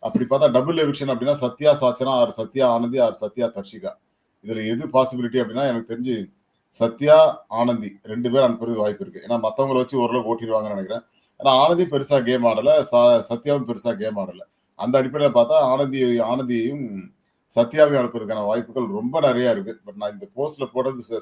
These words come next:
சாச்சனா, தர்ஷிகான்னு போட்டிருக்கேன். But ஈவினிங் ஒரு கிளாரிட்டி நான் கொடுத்துடுறேன். சரிங்களா? இதன் அடிப்படையில தான் இவங்க இந்த வாரம் வெளியேற வாய்ப்பு இருக்கிறது. நாலு பேர், இந்த நாலு பேர்ல யார் அந்த ரெண்டு பேர் அப்படிங்கிறது தான்.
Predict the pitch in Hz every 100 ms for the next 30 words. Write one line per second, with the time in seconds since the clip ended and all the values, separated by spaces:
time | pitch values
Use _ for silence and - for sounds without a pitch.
0 | - 123 139 131 - 117 113 113 117 -
1 | 113 101 107 - _ _ _ _ - 135
2 | 156 180 160 135 117 120 123 120 110 98
3 | 98 101 87 87 _ _ _ _ _ _
4 | _ _ 113 117 117 101 _ _ _ 131
5 | 143 135 151 165 156 170 160 143 135 127
6 | 127 135 131 131 131 117 117 117 101 101
7 | 98 110 123 120 143 - 107 110 123 123
8 | 139 127 120 131 120 107 101 98 107 -
9 | 101 98 95 90 -